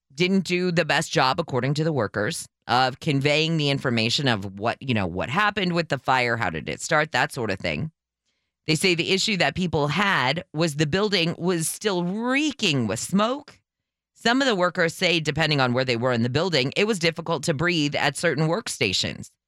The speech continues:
And they wanted to be sent home with pay because of how it was unsafe.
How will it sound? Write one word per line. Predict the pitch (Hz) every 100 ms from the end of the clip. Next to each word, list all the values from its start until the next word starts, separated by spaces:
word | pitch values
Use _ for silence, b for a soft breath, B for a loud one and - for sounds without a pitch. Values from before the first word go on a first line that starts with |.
| _ _ _ _ _ _
And | 175 185
they | 185
wanted | 160 190 254 262
to | 240
be | 185 180 180
sent | 190 180 -
home | 175 131 110 156 180 _ _ _ _
with | 151 247 311 -
pay | 330 165 127 202 - _ _ _ _ _ _ -
because | 170 196 175
of | 151
how | 175 180 175
it | 131
was | 151 139 139 -
unsafe. | 127 131 - 262 170 104 -